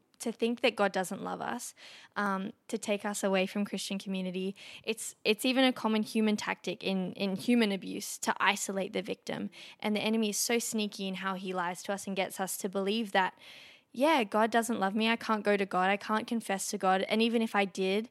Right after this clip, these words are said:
there's nothing that he, he can't show me grace. And I can't go to Christians because they'll judge me. It's a massive lie. And it's so crucial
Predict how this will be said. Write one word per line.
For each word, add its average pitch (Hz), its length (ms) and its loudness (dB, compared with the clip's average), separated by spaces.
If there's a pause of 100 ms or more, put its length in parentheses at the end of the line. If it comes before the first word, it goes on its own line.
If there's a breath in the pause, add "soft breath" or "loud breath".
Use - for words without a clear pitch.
(220 loud breath)
there's 214 180 2
nothing 214 460 2
that 202 180 4
he, 208 320 -4
he 214 240 -4
can't 196 340 0
show 196 140 -2
me 190 140 -2
grace. - 480 -4 (360 loud breath)
And 202 380 0
I 202 100 4
can't 233 320 0
go 214 140 6
to 196 100 2
Christians 208 600 -2
because 226 300 -6
they'll 190 140 0
judge 180 320 -4
me. 185 280 -6 (260 loud breath)
It's 220 100 -2
a 247 60 4
massive 226 580 2
lie. 196 400 0
And 214 120 -2
it's 202 160 -2
so 233 260 2
crucial 208 640 -2